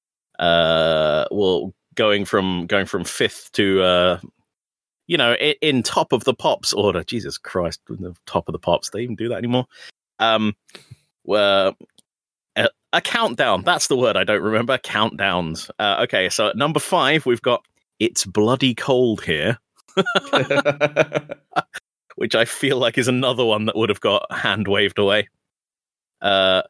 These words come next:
Speaker 1: the Sir David Attenborough at number four, the Henry Worsley at number three, Poppy Mai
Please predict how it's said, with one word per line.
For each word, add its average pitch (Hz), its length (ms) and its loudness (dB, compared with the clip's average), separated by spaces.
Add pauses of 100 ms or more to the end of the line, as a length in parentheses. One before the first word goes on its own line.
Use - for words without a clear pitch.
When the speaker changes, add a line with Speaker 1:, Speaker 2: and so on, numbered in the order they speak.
(180)
Speaker 1:
the 107 180 2
Sir 117 180 2
David 131 300 0
Attenborough 160 440 0
at - 80 -6
number 110 160 2
four, 170 380 0 (560)
the 104 140 0
Henry 165 420 0
Worsley 139 560 0
at - 100 -6
number 98 220 0
three, 127 420 0 (680)
Poppy 180 340 0
Mai 135 460 2